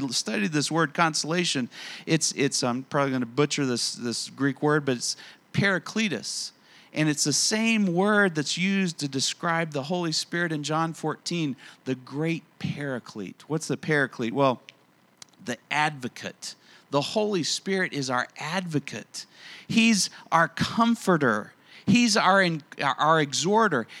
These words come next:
And the, really, in modern day terms, about the best and closest definition that we can get to this is he's our coach.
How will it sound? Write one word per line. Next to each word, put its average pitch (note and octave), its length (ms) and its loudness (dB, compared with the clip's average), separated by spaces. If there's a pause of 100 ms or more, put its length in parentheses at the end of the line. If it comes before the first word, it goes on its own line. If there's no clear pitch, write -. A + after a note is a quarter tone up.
(160)
And E3 200 4
the, D#3 280 2
really, D#3 640 4
in D3 120 2
modern F3+ 380 4
day D#3 160 4
terms, D#3 320 0
about E3 440 2
the D#3 80 -2
best D3+ 600 0
and A#2+ 140 -6
closest F3 720 0
definition D#3 580 0
that G#2+ 120 -4
we C#3 120 2
can C#3+ 160 -4
get C3 240 0
to B2+ 120 -2
this A2+ 420 0 (400)
is A2+ 160 0
he's E3 200 -4
our B2+ 140 0
coach. - 540 -8